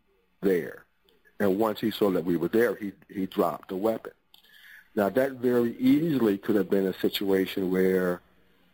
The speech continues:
we see the man coming with a rifle to the door, and we says, "Oh, he's got a rifle, he's coming to the door." Well, you know, w-, that's deadly force, and we're gonna react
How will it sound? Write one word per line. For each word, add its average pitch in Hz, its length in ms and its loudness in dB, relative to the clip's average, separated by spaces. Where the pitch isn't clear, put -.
we 110 280 2
see 120 200 -2
the 104 100 0
man 101 300 0
coming 101 400 -4
with 98 180 0
a 92 40 4
rifle 95 560 0
to 98 120 0
the 85 100 0
door, 104 380 0
and 160 180 0
we 147 100 2
says, 147 220 2
"Oh, - 300 -2
he's 196 140 0
got 160 160 0
a 156 40 0
rifle, 151 400 0
he's 135 180 -2
coming 131 280 -2
to 123 80 -8
the 120 80 2
door." 113 280 2
Well, 92 300 0
you 107 140 0
know, 90 200 0
w-, 110 320 -2
that's 101 260 2
deadly 104 340 -2
force, 101 380 0
and 87 140 -4
we're 92 100 -2
gonna 95 200 0
react 95 420 0